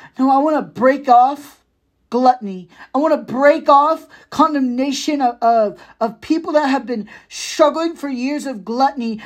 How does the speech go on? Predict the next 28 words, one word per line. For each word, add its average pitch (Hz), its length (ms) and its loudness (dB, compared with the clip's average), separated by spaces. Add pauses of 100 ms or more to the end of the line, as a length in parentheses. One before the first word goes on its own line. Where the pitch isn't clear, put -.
(140)
I 262 60 0
wanna 330 220 2
break 302 760 2
off 311 440 4 (240)
these 294 420 -4
things. 330 540 -4 (240)
I 277 80 4
want 330 300 2
new 302 300 -4
life." 262 600 0 (1600)
There's 294 300 -2
new 311 240 2
things 302 500 -6
in 320 140 -8
Jesus. 240 1000 -10 (440)
And 208 80 -8
if 214 160 -6
you're 254 80 -4
not 302 220 2
a - 20 0
Christian, 262 640 -6 (240)
if 214 100 -12
you're 269 120 -2
not 294 160 4
a 294 40 -2
Christian, 285 380 -6
that's 269 240 0
okay. 269 540 0